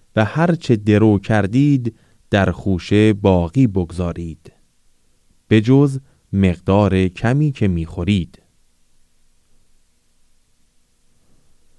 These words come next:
بعد از آن هفت سال سخت پیش می‌آید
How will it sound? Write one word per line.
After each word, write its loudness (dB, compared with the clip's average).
بعد 0
از 0
آن 0
هفت -4
سال 0
سخت -2
پیش -4
می‌آید 0